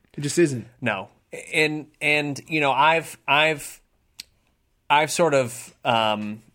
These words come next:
Speaker 2: poo-pooed all the talk around it being, uh, you know, a narrow pitch and all that kind of stuff,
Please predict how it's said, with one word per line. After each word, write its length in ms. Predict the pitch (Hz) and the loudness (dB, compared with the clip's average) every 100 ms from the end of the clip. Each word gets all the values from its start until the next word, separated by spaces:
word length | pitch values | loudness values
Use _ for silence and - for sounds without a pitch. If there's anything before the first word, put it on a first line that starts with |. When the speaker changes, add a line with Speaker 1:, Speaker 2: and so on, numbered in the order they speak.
| - - | -20 -12
Speaker 2:
poo-pooed 560 | - 160 - 151 143 135 | -4 -4 -2 -2 0 2
all 220 | 123 127 | 2 2
the 100 | 123 | 0
talk 340 | 120 123 120 | 0 0 2
around 320 | 123 113 113 113 | -2 0 0 -2
it 120 | 120 | -2
being, 400 | 117 110 107 104 - | -2 -2 -6 -10 -14
uh, 60 | - | -10
you 120 | - | -4
know, 120 | 113 | -2
a 60 | 107 | -2
narrow 300 | 107 104 101 | 0 0 -2
pitch 380 | - 170 165 - | -2 0 0 -2
and 100 | 131 | 0
all 120 | 120 | 2
that 140 | 117 107 | 0 -2
kind 160 | 117 | -6
of 60 | 110 | -4
stuff, 260 | - 107 | -2 -2